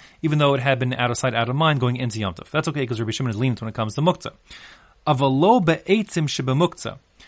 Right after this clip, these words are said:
However, Rabbi Shimon says there are certain things you can't use as firewood. And, uh, the illustration here he gives is eitzim shebemuktzah. Now, let me make sure these, both these words are understood clearly,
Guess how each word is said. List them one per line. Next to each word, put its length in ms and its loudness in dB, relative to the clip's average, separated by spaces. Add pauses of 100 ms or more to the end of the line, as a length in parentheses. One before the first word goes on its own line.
(140)
However, 440 0
Rabbi 200 -2
Shimon 320 -2
says 400 -2 (480)
there 120 0
are 40 0
certain 360 0
things 260 -4
you 60 -6
can't 320 -2
use 160 -4
as 100 -8
firewood. 560 -2 (880)
And, 360 -4 (360)
uh, 160 -2
the 100 -4
illustration 380 -2
here 120 2
he 60 0
gives 380 0 (300)
is 480 0 (160)
eitzim 360 2
shebemuktzah. 720 -2
Now, 120 -2
let 100 -4
me 120 -2
make 260 -8
sure 120 -6
these, 160 -4
both 220 0
these 140 -4
words 180 -2
are 40 -4
understood 260 -6
clearly, 400 -2